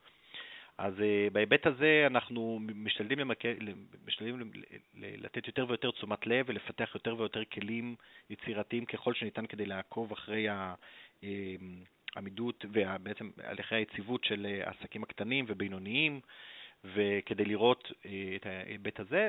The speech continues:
ו-, אה, כמובן, אה, שוב, לכל, אה, בשלב הזה,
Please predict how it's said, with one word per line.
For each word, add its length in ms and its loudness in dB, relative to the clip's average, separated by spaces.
ו-, 220 8
אה, 480 -2
כמובן, 540 0
אה, 280 -2
שוב, 300 -2
לכל, 360 0
אה, 240 -2
בשלב 340 4
הזה, 360 6